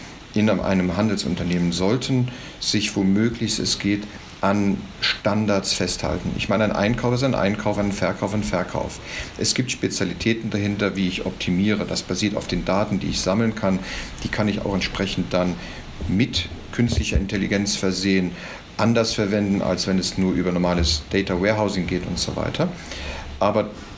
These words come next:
das sind Dinge, die sind mein Differentiator vielleicht auch zu anderen Competitors am Markt. Aber der digitale Core mit den Standards sollte so stabil bleiben, wie es geht. Ich meine, du weißt aus deiner Vergangenheit bei der Metro, man hat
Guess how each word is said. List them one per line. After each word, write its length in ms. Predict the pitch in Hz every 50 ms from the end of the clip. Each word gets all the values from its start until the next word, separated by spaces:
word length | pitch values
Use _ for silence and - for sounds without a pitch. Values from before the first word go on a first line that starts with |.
| - - - - -
das 180 | 107 117 -
sind 240 | - 147 139 120 131
Dinge, 200 | 131 127 127 120
die 180 | - - 113 101
sind 260 | 107 110 107 - -
mein 220 | 104 98 101 92
Differentiator 720 | 110 110 - 117 110 95 98 95 - 104 92 92 - 95 92
vielleicht 400 | - 95 92 90 92 92 - -
auch 140 | - 87
zu 180 | 87 - - -
anderen 340 | - 98 98 95 92 95 95
Competitors 680 | - 101 101 107 120 131 123 156 - 95 - - -
am 140 | - 87 82
Markt. 340 | 80 78 76 - - - - - - - - - - - -
Aber 180 | - 95 98 95
der 100 | 101 104
digitale 520 | 107 127 131 180 180 - - 156 147 127
Core 220 | 123 - 120 113
mit 120 | 101 101 -
den 100 | 95 95
Standards 480 | - - 101 101 107 107 107 107 -
sollte 260 | - 98 98 95 - -
so 100 | 98 92
stabil 360 | - - 92 - 98 98 -
bleiben, 340 | - - 87 95 98 95 95
wie 60 | 98
es 160 | - - -
geht. 200 | - - 85 -
Ich 360 | - - - - - - -
meine, 160 | - 98 98
du 100 | 101 107
weißt 220 | 101 110 113 110 -
aus 100 | 104 -
deiner 160 | 107 98 92
Vergangenheit 560 | 92 98 95 104 101 104 104 98 95 92 92
bei 80 | - 87
der 120 | 85 87
Metro, 420 | 101 135 147 - - 139 139 139 - - - - - - -
man 160 | - 95 95
hat 260 | 107 113 110 - -